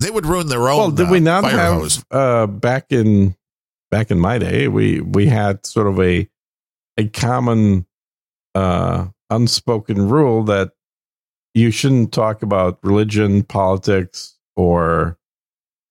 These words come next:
Speaker 2: you know,
Speaker 1: Sex.
Speaker 2: topics of a sexual nature.
Speaker 1: Yes.
Speaker 2: Yeah.
Speaker 1: Now that's
Speaker 2: Like,
Speaker 1: all we
Speaker 2: those,
Speaker 1: talk about.
Speaker 2: those three topics were discouraged conversation types because they typically lead to the same thing,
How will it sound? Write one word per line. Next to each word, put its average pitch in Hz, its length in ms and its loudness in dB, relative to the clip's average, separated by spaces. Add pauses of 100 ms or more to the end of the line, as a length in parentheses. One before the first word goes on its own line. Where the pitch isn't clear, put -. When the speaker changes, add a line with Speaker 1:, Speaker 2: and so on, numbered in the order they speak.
(240)
Speaker 2:
you 101 120 0
know, 85 260 -2 (360)
Speaker 1:
Sex. 104 120 -2
Speaker 2:
topics 95 300 -4
of 98 140 2
a 95 40 0
sexual 107 480 -2
nature. 82 420 -2
Speaker 1:
Yes. 92 200 -4
Speaker 2:
Yeah. 113 160 0
Speaker 1:
Now - 140 -2
that's - 180 -4
Speaker 2:
Like, - 120 0
Speaker 1:
all - 80 -2
we 247 100 -2
Speaker 2:
those, 131 80 0
Speaker 1:
talk 233 240 -2
about. 151 440 -4
Speaker 2:
those 165 440 0
three 170 340 0
topics 143 720 -4
were 117 720 0 (520)
discouraged 113 1000 -2
conversation 98 840 -2
types - 500 -8 (180)
because 104 380 -2
they 110 180 0
typically 143 600 0
lead 123 480 2
to - 120 -6
the 101 120 0
same 98 300 0
thing, 127 420 0